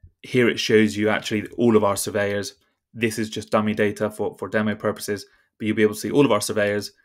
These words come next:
their rating, the cost per survey, how long it'll take for their reports to be delivered, and then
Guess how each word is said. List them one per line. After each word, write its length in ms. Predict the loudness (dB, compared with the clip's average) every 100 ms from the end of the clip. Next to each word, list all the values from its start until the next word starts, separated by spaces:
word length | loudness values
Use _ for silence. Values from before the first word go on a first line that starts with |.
| _ _
their 220 | -2 0
rating, 580 | 2 2 0 -6 -6 -10 _ _ _ -10
the 140 | -8
cost 380 | -4 -2 -2 -4
per 120 | -10
survey, 580 | -6 -2 0 0 -2 -4 _
how 220 | -6 2
long 300 | 4 4 0
it'll 200 | -2 -2
take 280 | -2 -2 -4
for 120 | -4
their 100 | -4
reports 360 | -4 -2 -4 -4
to 40 |
be 100 | -6
delivered, 500 | -8 -2 0 0 -2 -8 _ -20 -20 -10
and 140 | -6 0
then 360 | 0 0 -8